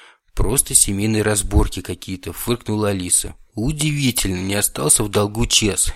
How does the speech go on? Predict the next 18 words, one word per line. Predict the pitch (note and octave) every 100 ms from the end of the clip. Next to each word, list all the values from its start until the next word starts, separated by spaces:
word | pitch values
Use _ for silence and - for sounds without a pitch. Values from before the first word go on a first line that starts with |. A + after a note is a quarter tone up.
| -
Неужели | G2+ G#2+ A#2 E3 F3+
ты | D#3
знаешь | C#3 D3+ D3 -
значение | G2 - E3 E3+ D3+
этого | C#3 C#3+
слова?" | - - A2 F#2+ F2 - - - - - _ -
"Заткнись", | F2+ E2+ F#2+ - A#2+ A#2+ F#2+ - - -
зашипела | G2 F#2+ - - A2+ G#2
вампирша, | F#2+ F#2 F#2 D3+ D#3+ -
для | F#2+ F#2+
которой | G#2+ - A#2+ G#2+
тема | - A#2+ G2+
семьи | - G2 G#2
явно | B2+ G2 G#2+ A#2+
стала | G#2+ - G2 G#2
больной. | F#2+ A2+ A2 G2+ F#2 E2+ _ - - _
"Иначе | E2 F2+ G2+ - -
получишь". | C3 C3 B2 A2 - - -